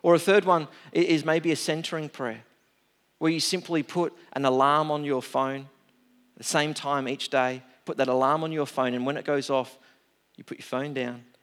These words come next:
and you center in on the Lord. You say, "Lord, I center in on you right now. What have you got to say to me?"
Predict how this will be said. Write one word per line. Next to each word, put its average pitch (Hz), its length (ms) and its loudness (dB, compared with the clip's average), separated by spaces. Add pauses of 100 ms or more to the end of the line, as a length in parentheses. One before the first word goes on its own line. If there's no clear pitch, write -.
(160)
and 113 100 -8
you 110 60 -6
center 123 400 -6
in 123 60 -6
on 113 100 -8
the 113 40 -8
Lord. 107 240 -12 (600)
You 120 80 -14
say, 117 220 -2
"Lord, 131 280 -2 (300)
I - 60 -12
center 123 440 -6
in 120 120 -6
on 117 120 -8
you 113 160 -10
right 110 160 -14
now. 113 180 -14 (160)
What 127 120 -2
have 127 80 -2
you 120 80 -8
got 127 140 -6
to - 80 -14
say 101 200 -10
to 107 80 -18
me?" 120 140 -20